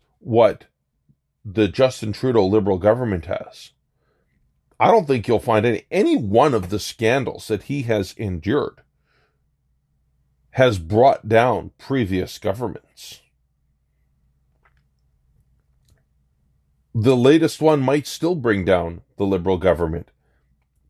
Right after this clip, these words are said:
Today, being October twenty-first, the Liberals are going,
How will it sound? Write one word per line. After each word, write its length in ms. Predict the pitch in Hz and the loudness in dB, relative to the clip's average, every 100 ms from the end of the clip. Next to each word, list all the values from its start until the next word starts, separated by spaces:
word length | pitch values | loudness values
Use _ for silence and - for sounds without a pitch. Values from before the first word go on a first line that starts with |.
| - | -6
Today, 380 | 117 110 104 127 | 2 4 4 2
being 280 | 107 104 | -2 -2
October 360 | 101 95 110 98 | -2 -4 -4 -6
twenty-first, 800 | - 104 90 - 87 143 - _ _ _ _ _ _ - - | -4 -6 -6 -6 -8 -8 -12 _ _ _ _ _ _ -20 -12
the 640 | 123 101 117 107 98 90 - _ _ _ _ _ _ - | -4 2 2 2 0 -4 -8 _ _ _ _ _ _ -12
Liberals 560 | 120 143 151 156 135 110 | -4 -2 0 0 0 -2
are 180 | 120 107 | -4 -2
going, 380 | 120 123 113 | 0 -2 -4